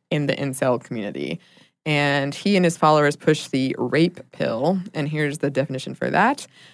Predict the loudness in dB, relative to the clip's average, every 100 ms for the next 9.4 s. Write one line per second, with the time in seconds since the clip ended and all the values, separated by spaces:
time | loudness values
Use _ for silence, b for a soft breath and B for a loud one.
0 | b 0 2 4 2 0 0 0 2 2
1 | 0 2 4 4 4 2 0 0 -2 0
2 | 2 2 4 2 2 -2 -4 0 2 6
3 | 6 6 2 2 2 4 4 2 0 0
4 | 0 -2 -2 2 4 4 0 -2 0 0
5 | -2 -2 0 2 0 0 0 0 -2 -4
6 | -12 -8 -6 2 4 4 4 2 2 4
7 | 6 6 6 2 2 4 4 4 4 4
8 | 4 2 0 -2 -4 0 2 0 -2 -4
9 | -4 -4 -4